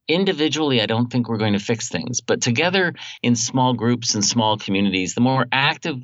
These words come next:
we are with our communities, the more I think we're going to find our, our way into a s-, a thriving nature. You know, we've heard for a while about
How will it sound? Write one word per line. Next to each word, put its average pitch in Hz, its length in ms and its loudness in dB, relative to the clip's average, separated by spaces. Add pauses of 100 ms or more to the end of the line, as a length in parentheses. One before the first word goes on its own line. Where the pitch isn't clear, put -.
(280)
we 117 220 0
are 117 420 4 (320)
with 117 560 0
our 113 200 0
communities, 107 840 0
the 104 100 2
more 127 400 4
I 123 200 2
think 127 260 0
we're 120 120 0
going 113 160 2
to 110 40 0
find 117 340 2
our, 104 120 2 (140)
our 104 200 2
way 110 340 2
into 110 600 0
a 95 40 4
s-, - 220 -2
a 98 120 0
thriving 95 480 -2
nature. 110 460 0 (100)
You 135 140 0
know, 147 120 4
we've 143 180 2
heard 160 320 -2
for 131 300 0
a 117 80 4
while 98 520 0
about 90 480 -2